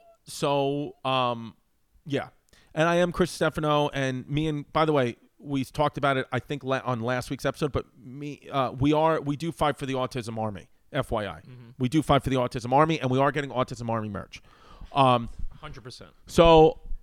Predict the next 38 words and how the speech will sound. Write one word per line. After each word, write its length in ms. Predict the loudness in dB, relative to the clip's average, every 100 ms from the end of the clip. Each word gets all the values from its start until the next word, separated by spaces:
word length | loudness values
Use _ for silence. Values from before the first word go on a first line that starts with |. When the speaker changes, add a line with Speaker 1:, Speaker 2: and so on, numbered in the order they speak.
| -10 _ -4
Speaker 1:
here 200 | 4 4
on 100 | 4
the 60 |
show, 260 | 6 6 8
also, 400 | 6 4 4 0
we 160 | 2
like 220 | -2 -4 -2
to 100 | -4
get 140 | -4
the 60 | -6
fans 340 | -8 -8 -6
involved. 480 | -6 -2 -2 -2 -6
We 160 | -8 -8
encourage 460 | -8 -6 -6 -6
you 60 | -8
guys 280 | -6 -6 -6
to 100 | -8
make 180 | -10 -12
funny 320 | -8 -8 -6
names. 380 | -8 -8 -8 -10
We 100 | -10
love 320 | -2 -2 -2
to 80 | -6
laugh 260 | -4 -4 -6
at 80 | -12
the 60 |
funny 260 | -8 -8 -6
names. 320 | -8 -8 -12
If 80 | -14
you 60 | -8
go 80 |
to 80 | -6
patreon 480 | -6 -8 -8 -8 -6
dot 140 | -8
com 180 | -6 -10
slash 200 | -8 -12
Christy 300 | -10 -12 -12
Comedy, 420 | -10 -10 -8 -12